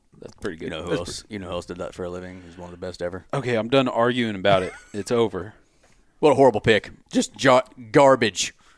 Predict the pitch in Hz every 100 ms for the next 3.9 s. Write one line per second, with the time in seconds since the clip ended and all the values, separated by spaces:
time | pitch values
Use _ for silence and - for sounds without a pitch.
0 | _ - 135 196 165 135 143 113 135 139
1 | 123 123 123 95 - - - - 135 202
2 | - _ _ _ _ _ _ - 113 110
3 | 101 - - 98 101 95 101 95 -